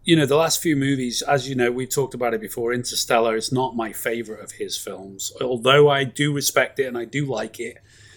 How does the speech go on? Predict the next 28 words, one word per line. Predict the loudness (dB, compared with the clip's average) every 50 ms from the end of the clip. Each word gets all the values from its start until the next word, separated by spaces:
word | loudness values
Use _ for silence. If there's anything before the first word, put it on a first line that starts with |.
| -20 -20 -20 -20 _ -2
it's | 0 0 0 0 0
just | 0 0 0 0 -4
not | -4 -4 -4
my | -4 -6
favourite | -4 -2 -2 -2 -2 -4 -6 -8 -6
Nolan | -6 -4 -4 -2 -4 -4
film. | -2 -2 -2 -2 -2 -4 -6 _ _ _ _ _ _ _ _ -20 _ _ _ _ _ _ _ _ _ _ -20 _ _ _ _ _ _ _ _ _ -6
And | -2 0 2
then, | 4 2 2 2
um, | 0 0 0 -2 -2 -4 -4 -6 -8 -12 _ _ -2
there's | 0 2 2 2 0 0 -4 -4
Dunkirk, | 0 2 4 4 4 4 2 0 0 2 2 0 -4 -6
which | -6 -4 -4
I, | -4 -4
again | -4 -6 -2 0 0 0 0 0
I | -4
enjoyed, | -4 -4 -6 -6 -2 0 0 0 0 -2 -4 -8 -2 0
but | 0 0 0 -2 -4 4
that | 6 6 6 6
was | 2 -4 -4
very | 0 0 2 2 2 2
much | 0 -4 -4 -6
a | -8 -4
departure, | -4 -4 2 4 4 4 4 2 -4 -10 -10 -10 -12 -16 _ _ _ _ _ _ _ _ -20 -20 _ 0 4
a, | 4 4 4 2 0 0 2
a | 6
welcome | 8 8 8 8 4 2 -2 -2 -2
one | -4 -8 -10 -12 -14